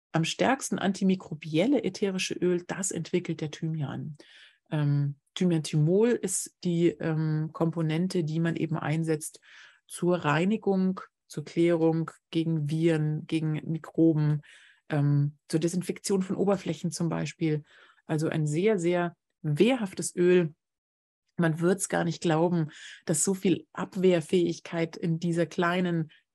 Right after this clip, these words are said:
winzi-winzi Pflanze drinsteckt und in diesem kleinen Mini-Blütchen. Das ist ja alles so klein an diesem Thymian und doch ist ein so, so starkes Kraut,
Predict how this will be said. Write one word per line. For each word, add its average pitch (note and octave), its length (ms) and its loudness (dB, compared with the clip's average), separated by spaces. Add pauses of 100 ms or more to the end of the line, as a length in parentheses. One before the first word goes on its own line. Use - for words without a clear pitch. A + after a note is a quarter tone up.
(220)
winzi-winzi F3+ 1300 0
Pflanze E3+ 500 0
drinsteckt E3+ 640 -4
und D#3+ 120 -2
in E3 80 -4
diesem E3 200 -2
kleinen F#3 500 -2
Mini-Blütchen. F3 1080 -2 (260)
Das G3 140 -8
ist - 40 -8
ja - 80 -2
alles A#3 280 -2
so A#3+ 300 0 (300)
klein A#3+ 460 4
an D3 100 -2
diesem D3+ 200 -6
Thymian E3+ 260 -4
und D#3 180 -6
doch F#3+ 180 -6
ist F3 160 -8
ein D#3+ 160 -2
so, F#3 220 -2
so E3 160 -6
starkes D3 520 -6
Kraut, D#3+ 420 -8